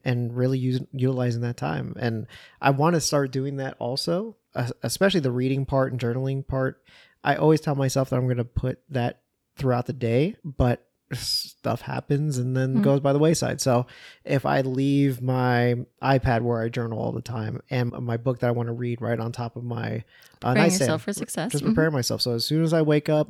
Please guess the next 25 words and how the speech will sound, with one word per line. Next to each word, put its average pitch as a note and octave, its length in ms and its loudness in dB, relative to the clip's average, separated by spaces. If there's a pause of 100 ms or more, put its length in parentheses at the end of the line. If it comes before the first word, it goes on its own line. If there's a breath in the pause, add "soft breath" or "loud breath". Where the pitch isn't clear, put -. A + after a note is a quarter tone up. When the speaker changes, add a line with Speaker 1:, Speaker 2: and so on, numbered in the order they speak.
(140)
Speaker 1:
my C3 300 0
hour D3 260 6
and D3 80 4
a C#3 60 2
half C#3 400 0
is B2 100 -4
dedicated B2 480 -2
to B2 100 -6
that A#2+ 320 -2
kind D#3 160 -4
of D3+ 60 -2
stuff A3 320 -4
instead B2 320 0
of A#2 140 0
an A#2+ 160 -4
hour A#2 240 0
and A#2 80 -4
a A#2+ 40 -2
half A#2 280 -4
of A#2+ 80 -8
me A#2+ 180 -2
pressing A2+ 420 -6
the G#2 80 -2
snooze A#2+ 280 -4
button A2+ 360 -6